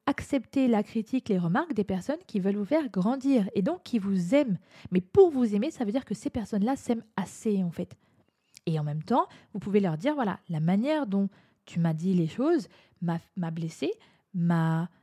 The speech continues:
fait vivre une émotion que je n'ai pas aimée. Est-ce que peut-être la prochaine fois,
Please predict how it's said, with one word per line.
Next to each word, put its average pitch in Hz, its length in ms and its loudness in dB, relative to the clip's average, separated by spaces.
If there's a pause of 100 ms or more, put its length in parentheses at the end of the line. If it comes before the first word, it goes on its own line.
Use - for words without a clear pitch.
(680)
fait - 160 -2
vivre 196 220 2
une 180 80 4
émotion 175 360 0
que 196 140 -6
je 156 80 -6
n'ai 156 140 -2
pas 185 340 -2
aimée. 185 320 0
Est-ce 208 160 -4
que 226 220 -2 (400)
peut-être - 260 4
la 220 80 2
prochaine 180 320 0
fois, - 160 -2